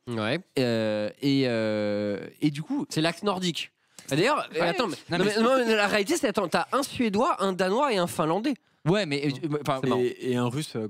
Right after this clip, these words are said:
Speaker 3: du côté de Zanzarach, quoi.
Speaker 2: Pour, pour les
Speaker 3: Deux
Speaker 2: connaître,
Speaker 3: Russes.
Speaker 2: pour les connaître, euh, un peu, euh, enfin, même pas, pas, euh, pour, j'ai été coach des, des trois, du coup. Euh, les, euh, et, et j'ai passé du temps avec eux en dehors. Je sais que c'est des joueurs qui s'aiment beaucoup.
Speaker 1: Ouais.
Speaker 2: Et peut-être que ça, ça peut jouer dans le sens où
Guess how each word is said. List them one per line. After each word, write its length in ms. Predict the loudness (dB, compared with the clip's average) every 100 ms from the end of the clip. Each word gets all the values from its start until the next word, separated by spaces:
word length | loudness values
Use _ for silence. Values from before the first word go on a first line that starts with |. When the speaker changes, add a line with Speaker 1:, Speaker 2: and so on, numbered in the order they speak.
| -10
Speaker 3:
du 80 | -8
côté 100 | -6
de 40 |
Zanzarach, 340 | -4 -6 -8 -12
quoi. 100 | -8
Speaker 2:
Pour, 100 | -6
pour 220 | -2 0
les 80 | 0
Speaker 3:
Deux 140 | 0
Speaker 2:
connaître, 240 | -2 -2 -6
Speaker 3:
Russes. 80 | -4
Speaker 2:
pour 100 | 0
les 100 | 0
connaître, 420 | 0 -2 -2 -4
euh, 220 | -2 0 0
un 120 | -2
peu, 160 | 0 2
euh, 640 | 2 2 2 0 0 0
enfin, 120 | 0
même 200 | -2 -2
pas, 140 | -2 -6
pas, 220 | -4 -4
euh, 280 | -4 -4 -6
pour, 200 | -2 -2
j'ai 120 | 0 -2
été 160 | -2
coach 320 | -4 -4 -4 -6
des, 540 | -2 -2 0 0 -2
des 100 | -4
trois, 220 | -6 -6
du 100 | -8
coup. 180 | -6 -8 -8 -18 -20 _ -2
Euh, 440 | 0 0 0 -2
les, 300 | 0 2 2
euh, 800 | 2 0 0 0 0 0 -2 -4 -4
et, 260 | -2 0 0
et 40 |
j'ai 140 | -2 -6
passé 260 | -10 -8
du 140 | -8 -6
temps 100 | -4
avec 260 | -2 -4
eux 40 | -4
en 80 | -2
dehors. 180 | -2
Je 60 | -2
sais 60 | -4
que 60 |
c'est 60 | -2
des 80 | -2
joueurs 160 | -2 -6
qui 100 | -6
s'aiment 180 | -4
beaucoup. 300 | -4 -6 -6 -8 -10
Speaker 1:
Ouais. 160 | -4 -2 -2
Speaker 2:
Et 60 |
peut-être 260 | -4 -4 -2
que 100 | -2
ça, 180 | -2 -4
ça 100 | -6
peut 180 | -4 -4
jouer 240 | -2 -4
dans 80 | -4
le 60 |
sens 300 | -6 -8 -8
où 120 | -8